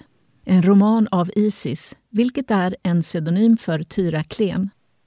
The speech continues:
Boken utgavs år nittonhundra och är nu digitaliserad med hjälp av ett stipendium från Längmanska kulturfonden.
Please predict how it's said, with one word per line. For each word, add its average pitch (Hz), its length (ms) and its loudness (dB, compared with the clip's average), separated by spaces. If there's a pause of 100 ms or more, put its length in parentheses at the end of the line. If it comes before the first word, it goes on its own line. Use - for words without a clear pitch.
(580)
Boken 247 420 0
utgavs 208 600 0
år 180 180 0
nittonhundra 185 920 2 (120)
och - 360 -6
är 208 200 2
nu 175 200 0
digitaliserad 190 1040 -2
med 175 140 2
hjälp 233 300 0
av 233 120 0
ett 240 80 -2
stipendium 190 760 -2
från 156 360 -4
Längmanska 165 720 0
kulturfonden. 175 1040 -2